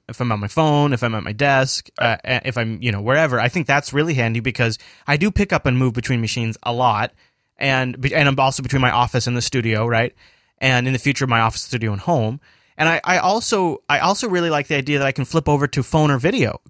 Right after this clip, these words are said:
Speaker 1: because, like, maybe the kids are doing something ridiculously cute back at home, and I wanna get a video of it real quick, right? And so my wife will do that. I just, I don't like sending all that stuff through Google.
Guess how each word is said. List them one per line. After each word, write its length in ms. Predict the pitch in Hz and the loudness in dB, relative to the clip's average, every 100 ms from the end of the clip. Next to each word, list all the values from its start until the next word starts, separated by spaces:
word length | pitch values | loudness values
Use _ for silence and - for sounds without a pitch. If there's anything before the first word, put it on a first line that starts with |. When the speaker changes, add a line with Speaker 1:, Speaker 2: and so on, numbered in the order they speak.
| - | -6
Speaker 1:
because, 240 | 170 165 | 0 0
like, 140 | 147 139 | 2 2
maybe 160 | 156 | 2
the 80 | 160 | 2
kids 220 | - 233 | 2 2
are 60 | 226 | 2
doing 160 | 165 131 | 2 2
something 260 | 147 123 | 2 2
ridiculously 500 | 123 120 131 123 127 127 | 2 2 0 -2 -4 -2
cute 200 | 139 117 | -2 0
back 220 | 131 139 | 0 2
at 60 | |
home, 180 | 151 190 | 0 2
and 80 | 120 | 2
I 60 | 120 | 2
wanna 180 | 120 | 2
get 120 | 123 135 | 0 -2
a 40 | |
video 260 | 180 254 113 | 0 2 0
of 100 | 107 | -2
it 40 | |
real 180 | 80 104 | -6 -8
quick, 300 | - - 117 | -8 -8 -4
right? 260 | 120 180 | -2 -2
And 160 | 143 127 | -2 0
so 80 | 135 | 2
my 80 | 123 | 2
wife 300 | 127 120 135 | 2 2 0
will 80 | |
do 140 | 123 127 | 0 0
that. 280 | 131 113 - - _ - | 0 -2 -6 -20 _ -4
I 80 | 202 | -2
just, 320 | 240 208 - _ _ _ _ _ _ | 0 -2 -8 _ _ _ _ _ _
I 160 | 170 233 | 0 2
don't 200 | 190 151 | 0 0
like 200 | 123 120 | -2 -2
sending 240 | 131 127 | -2 0
all 100 | 117 117 | 0 0
that 140 | 113 | -2
stuff 220 | - 87 | -6 -6
through 140 | 143 147 | -6 0
Google. 380 | 190 190 - | 0 0 -6